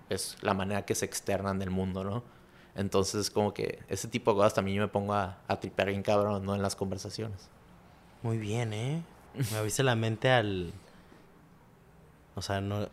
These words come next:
Speaker 2: a, a este, al po-, a este, a este trip del podcast.
Speaker 1: Sí.
Speaker 2: De, de la forma de pensar. Porque
Speaker 1: Ajá.
Speaker 2: te quería comentar, por ejemplo, cuando tenía mi programa de radio,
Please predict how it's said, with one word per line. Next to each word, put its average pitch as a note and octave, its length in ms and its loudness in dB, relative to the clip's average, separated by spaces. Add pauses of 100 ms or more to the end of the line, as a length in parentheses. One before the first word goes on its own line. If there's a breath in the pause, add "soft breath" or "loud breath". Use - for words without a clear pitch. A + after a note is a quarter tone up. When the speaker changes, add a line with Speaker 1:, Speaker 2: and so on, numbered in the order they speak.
(140)
Speaker 2:
a, G2 300 -2
a F#2+ 180 -4
este, A2 460 2
al G2 160 -4
po-, - 180 -8
a A2 320 4
este, C3+ 360 4
a A#2+ 80 2
este B2+ 200 2
trip C#3+ 340 2
del G2+ 140 -2
podcast. - 640 0
Speaker 1:
Sí. A#2 280 -2 (100)
Speaker 2:
De, F#2+ 300 -2
de G2 200 -2
la F2+ 100 -4
forma G2+ 320 -2
de A#2 60 -4
pensar. F#2+ 400 -10 (680 loud breath)
Porque B2 220 6
Speaker 1:
Ajá. - 80 4 (180)
Speaker 2:
te C#3+ 100 4
quería C3 200 6
comentar, C3+ 360 8
por C#3+ 100 8
ejemplo, A#2+ 360 6 (100)
cuando A#2+ 180 4
tenía A#2+ 220 6
mi D#3+ 80 8
programa C#3 280 8
de B2+ 100 8
radio, C3 500 6